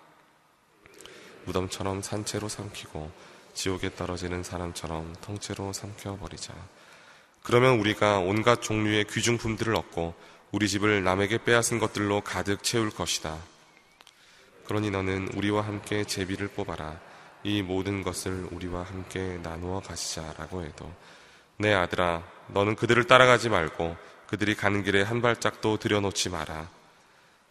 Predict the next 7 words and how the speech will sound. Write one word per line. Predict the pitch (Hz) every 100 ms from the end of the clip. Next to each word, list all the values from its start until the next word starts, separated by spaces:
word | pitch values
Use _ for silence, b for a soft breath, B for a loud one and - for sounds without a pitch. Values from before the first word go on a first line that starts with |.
| _ _ -
저들의 | - 98 101
발은 | 98 92 95 98 -
죄를 | 95 92 98
짓는데 | - 92 92 87 87 87
조금도 | - - 98 98 101
주저하지 | 98 90 98 90 87 82
않고 | 78 - 82 82